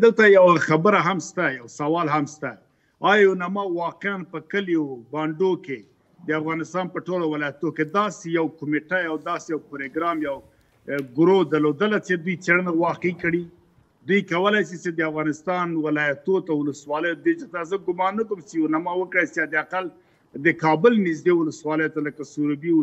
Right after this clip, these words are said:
شکردرې، ګلدرې ته لاړ شي. دا خو څه خاصه چې بیا دوی لاړ شي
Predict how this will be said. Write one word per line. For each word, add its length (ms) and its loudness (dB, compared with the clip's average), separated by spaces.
شکردرې، 480 -8
ګلدرې 360 -8
ته 60 -20
لاړ 200 -16
شي. 100 -20
دا 100 2
خو 120 -2
څه 160 -4
خاصه 320 0
چې 140 -2
بیا 140 2
دوی 240 -4
لاړ 220 0
شي 120 0